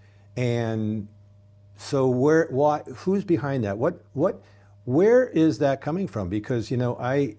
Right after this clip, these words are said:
uh, it's shocking to me to see that the, the newest meeting of the delegate votes in April, uh, in New Orleans, they, again, did another policy statement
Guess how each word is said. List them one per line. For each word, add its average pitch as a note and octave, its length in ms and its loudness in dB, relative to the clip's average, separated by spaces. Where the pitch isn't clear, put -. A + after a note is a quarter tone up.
uh, - 280 -12
it's C3+ 360 -4
shocking D#3 540 -4
to A2+ 100 -6
me G#2+ 260 -2
to B2+ 140 -10
see C3 460 0
that A#2+ 400 0
the, C3 360 2
the B2 160 0
newest D3 720 4
meeting D3 480 2
of A2+ 100 -2
the A#2+ 80 -2
delegate A#2+ 500 2
votes G2 320 -4
in A2+ 80 -2
April, A#2+ 560 -2
uh, A2 420 0
in B2 420 -2
New C#3 140 4
Orleans, C#3 540 -2
they, G3 480 4
again, D#3+ 640 4
did D3 180 4
another C3 300 4
policy D#3 480 2
statement G2+ 520 -4